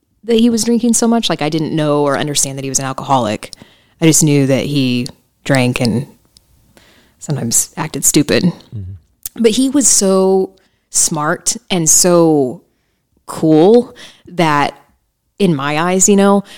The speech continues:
Speaker 1: that, um, or maybe in general, but th-, in my
Speaker 2: Yeah.
Speaker 1: eyes, that it was like he could play it off so well,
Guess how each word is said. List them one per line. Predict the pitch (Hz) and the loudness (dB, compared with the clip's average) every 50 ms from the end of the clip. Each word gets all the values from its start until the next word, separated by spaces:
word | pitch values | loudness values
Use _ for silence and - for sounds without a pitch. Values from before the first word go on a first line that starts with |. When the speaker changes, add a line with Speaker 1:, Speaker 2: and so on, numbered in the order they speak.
| - - | -20 -16
Speaker 1:
that, | - 170 170 160 151 147 147 - - - | -8 -4 -2 0 0 0 0 -2 -4 -6
um, | 175 165 151 147 143 120 110 131 131 143 - _ _ _ - | -4 -2 0 0 0 -2 -4 -8 -12 -12 -14 _ _ _ -4
or | 185 | -2
maybe | 180 165 151 139 135 | 0 0 0 -2 -4
in | 135 135 | -8 -8
general, | 127 143 123 127 131 131 - | -10 -10 -10 -10 -10 -10 -6
but | 185 180 180 196 202 | -4 -4 -2 0 0
th-, | 247 - | 2 4
in | 240 226 202 | 4 4 4
my | 180 180 185 185 | 4 2 0 0
Speaker 2:
Yeah. | 170 156 | 0 0
Speaker 1:
eyes, | 151 151 147 117 98 95 - - - - - - | 0 0 2 0 0 -2 -6 -10 -20 -20 -16 -8
that | 180 185 190 180 175 170 - - - - _ _ _ _ _ _ _ _ _ _ _ _ _ _ _ _ _ | -4 -2 0 0 2 0 -2 -2 -6 -16 _ _ _ _ _ _ _ _ _ _ _ _ _ _ _ _ _
it | - 233 214 | 0 2 2
was | 214 220 220 - | 4 4 4 4
like | 220 214 208 202 196 - - - _ _ _ _ _ - | 4 4 4 4 2 0 -6 -20 _ _ _ _ _ -16
he | - - - 233 226 | -10 -6 -4 -4 -4
could | 226 - 220 196 175 170 | -2 0 -2 -2 0 -2
play | - - - 202 202 214 226 | -4 -2 0 0 2 2 2
it | 214 | 2
off | 202 214 277 302 - | 2 2 0 0 0
so | - - 160 143 139 | 0 0 0 -2 -2
well, | 139 131 - - - - - 190 | -4 -6 -6 -6 -8 -10 -12 -14